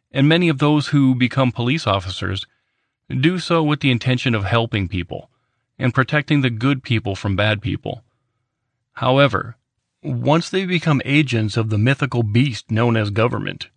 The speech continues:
they immediately cease to be advocates of their own values and their own perceptions of right and wrong,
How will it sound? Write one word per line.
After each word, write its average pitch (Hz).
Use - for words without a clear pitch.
they 127
immediately 139
cease 139
to 110
be 101
advocates 110
of 104
their 117
own 139
values 101
and 123
their 127
own 139
perceptions 123
of 98
right 110
and 98
wrong, 104